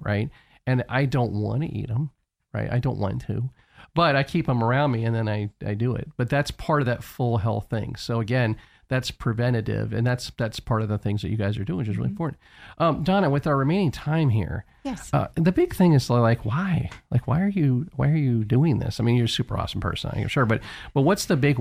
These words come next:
Speaker 1: why? Why is Shepherd Hope around? What's going on?
Speaker 3: Sure, sure. Well, for those who may not know, um, Shepherd's Hope came about through a vision from our founder, Doctor, um,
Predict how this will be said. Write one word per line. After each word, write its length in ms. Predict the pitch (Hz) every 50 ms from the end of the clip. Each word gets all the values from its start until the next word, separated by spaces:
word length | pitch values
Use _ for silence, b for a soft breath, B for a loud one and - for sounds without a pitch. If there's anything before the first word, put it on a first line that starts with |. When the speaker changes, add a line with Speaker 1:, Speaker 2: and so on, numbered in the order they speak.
| 107
Speaker 1:
why? 300 | - 110 117 139 139 104
Why 260 | 104 104 113 113 120
is 80 | 127 120
Shepherd 340 | - - 120 110 - 107 113
Hope 300 | 113 110 110 - - - -
around? 540 | 107 104 107 104 104 117 135 165 180 196 135
What's 220 | 135 151 - - -
going 180 | - 160 151 156
on? 140 | 180 175
Speaker 3:
Sure, 340 | - 139 - - 170 165 196
sure. 300 | 190 - - 208 208 190 B B B B B B _
Well, 160 | - 196 190
for 160 | 165 - 185
those 320 | 170 147 185 190 214 208 -
who 80 | -
may 160 | 208 180 185 185
not 240 | 165 160 135 -
know, 420 | - 160 156 156 147 147 143 147 - -
um, 240 | 165 156 151 143
Shepherd's 340 | 135 - 190 - 214 - -
Hope 200 | - 170 160 -
came 180 | - - 170 160
about 440 | 151 147 156 156 151 156 - - -
through 180 | - 175 170 160
a 60 | 156
vision 480 | 143 139 156 151 143 165 233 214 208 202 - 214 240 - _
from 160 | 185 165 165
our 120 | 156 147
founder, 460 | 143 - - - - - 160 - -
Doctor, 480 | 156 151 151 143 139 - - 156 165 165 - - - -
um, 360 | 156 147 147 147 147 -